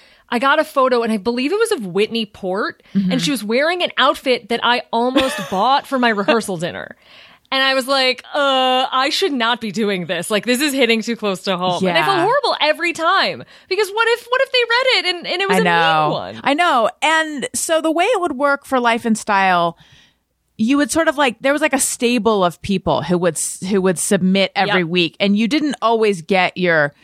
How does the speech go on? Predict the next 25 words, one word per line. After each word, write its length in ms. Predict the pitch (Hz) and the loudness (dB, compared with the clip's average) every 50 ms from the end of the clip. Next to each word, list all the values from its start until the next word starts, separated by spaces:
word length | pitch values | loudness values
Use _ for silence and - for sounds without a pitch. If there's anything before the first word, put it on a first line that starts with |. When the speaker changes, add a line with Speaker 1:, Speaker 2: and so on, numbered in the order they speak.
| - - - - _ _ _ _ _ _ - | -20 -20 -20 -20 _ _ _ _ _ _ -2
Speaker 2:
uh, 280 | 185 185 170 147 - 165 | 0 2 2 2 2 2
malevolent 600 | 185 185 190 190 185 180 170 180 170 160 113 156 | 2 2 2 4 2 2 2 2 0 0 -2 -2
jokes 360 | - 180 175 156 156 - - - | 0 2 2 2 0 -2 -8 -4
in. 320 | - 165 139 110 101 - - | -2 0 0 0 -2 -4 -2
Only 240 | - 202 214 208 196 | 0 2 4 4 2
sometimes. 640 | - - 175 160 143 160 - - - - - - - | 2 2 0 0 0 -2 -2 -2 -4 -6 -8 -8 -4
That's 260 | 170 196 196 190 - | 0 0 0 0 0
how 140 | 262 202 180 | 0 0 2
it 40 | 160 | 2
was 160 | 175 170 - | 0 -2 -2
for 100 | - 175 | -2 -2
you 100 | 165 170 | -2 0
guys 200 | 165 160 160 - | 0 0 0 -2
too? 320 | - 180 156 156 180 180 - _ _ _ _ _ _ _ _ | -2 -2 0 0 0 -2 -4 _ _ _ _ _ _ _ _
Speaker 1:
Yeah, 320 | - 233 262 254 233 233 | -10 -4 -2 0 0 0
they 160 | 226 269 311 330 | 2 0 0 2
would, 240 | 370 415 339 269 - - | 0 0 -2 -2 -8 -8
I 100 | - 294 269 | -10 -10 -10
think 320 | - - - 359 381 - | -10 -6 -6 -6 -2 0
they 80 | - 508 466 | 0 0 0
would 120 | 427 - - - | 0 -4 -2 -2
edit 280 | 214 220 220 240 233 233 | 0 2 2 2 2 0
them 160 | 254 247 233 | -2 -2 -2
a 180 | 196 170 151 - _ _ _ | -2 -2 -4 -8 _ _ _
bit. 320 | - 180 202 269 359 - | -4 0 2 2 2 0